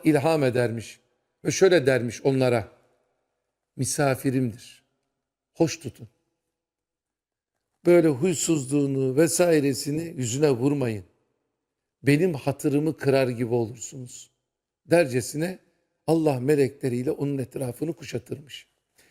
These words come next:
Şimdi o önemli değil de şunu söyleyeceğim. Ses içeride iyi değil mi? Seste bir sıkıntı yok. Şöyle efendim şunu söyleyeceğim.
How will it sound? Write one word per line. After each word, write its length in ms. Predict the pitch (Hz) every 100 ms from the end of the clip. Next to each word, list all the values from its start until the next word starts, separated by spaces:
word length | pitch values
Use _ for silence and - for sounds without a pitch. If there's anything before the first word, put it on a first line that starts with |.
| -
Şimdi 260 | - 220
o 160 | 233 226
önemli 400 | 208 214 208 208
değil 140 | 220 156
de 80 |
şunu 240 | - 175 180
söyleyeceğim. 560 | - 135 120 110 120 - _ _ _
Ses 260 | - 180 175
içeride 440 | 170 196 190 180
iyi 260 | 208 220 156
değil 100 | 214
mi? 180 | 190 156 _ _ _ _ -
Seste 420 | - 151 - 151
bir 40 |
sıkıntı 500 | 135 - - 131 -
yok. 160 | 120 92 _ _ _ _ _ _ _ _ _ _ _ _ _
Şöyle 320 | - 214 226
efendim 540 | 170 135 - 143 131 120
şunu 220 | 185 180
söyleyeceğim. 680 | - 139 127 139 120 113